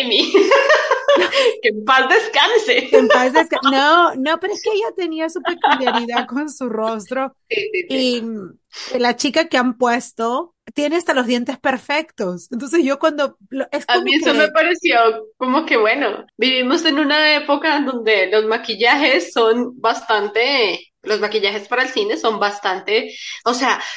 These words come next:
Speaker 1: ¿Tú sí has visto cómo transforman a, a personas en otras personas gracias al
Speaker 2: Sí.
Speaker 1: maquillaje? ¿Y esta tipa no le arreglan los dientes?
Speaker 2: No.
Speaker 1: Dios mío, ¿qué es eso?
Speaker 2: No, porque, o sea, punto y aparte de este, yo vi este,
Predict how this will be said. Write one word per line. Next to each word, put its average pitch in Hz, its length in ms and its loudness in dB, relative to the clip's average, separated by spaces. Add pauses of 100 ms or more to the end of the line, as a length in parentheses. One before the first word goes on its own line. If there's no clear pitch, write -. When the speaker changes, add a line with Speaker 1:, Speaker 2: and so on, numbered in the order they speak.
(220)
Speaker 1:
¿Tú 339 140 6
sí 339 140 4
has 339 120 2
visto 381 280 2
cómo 370 240 0
transforman 302 920 0
a, 294 120 -4 (140)
a 277 100 -4
personas 277 460 0
en 330 100 2
otras 277 260 -2
personas 254 460 0
gracias 277 340 -2
al 285 60 -2
Speaker 2:
Sí. - 20 2
Speaker 1:
maquillaje? 269 540 2
¿Y 302 100 0
esta 349 220 -2
tipa 339 260 0
no 302 100 2
le 302 100 0
arreglan 330 380 2
los 339 160 2
dientes? 269 540 2
Speaker 2:
No. 262 800 -2
Speaker 1:
Dios 226 260 0
mío, 214 300 0
¿qué 240 80 -2
es 233 100 0
eso? 233 400 2
Speaker 2:
No, 247 280 -4
porque, 294 360 0 (140)
o 269 80 -2
sea, 220 260 0
punto 262 280 -6
y 330 100 2
aparte 202 720 -6 (200)
de 220 380 0
este, 214 260 -6
yo 226 140 0
vi 247 200 -2
este, 226 800 -4